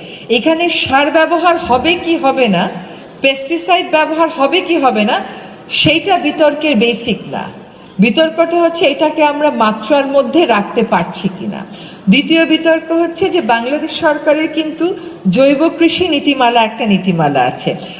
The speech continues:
আপনি সরকারের অন্য অনেক নীতিমালার বাস্তবায়ন, এগুলা নিয়ে আলোচনা শুনবেন,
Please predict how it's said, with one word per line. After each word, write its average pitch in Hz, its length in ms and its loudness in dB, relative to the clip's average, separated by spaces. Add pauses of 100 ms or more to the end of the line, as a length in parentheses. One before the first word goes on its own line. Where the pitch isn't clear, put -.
আপনি 262 280 -4
সরকারের 302 540 2
অন্য 285 280 2
অনেক 277 340 2 (100)
নীতিমালার 285 560 2
বাস্তবায়ন, 247 680 2
এগুলা 240 200 2
নিয়ে 233 160 2
আলোচনা 220 460 0
শুনবেন, 214 400 0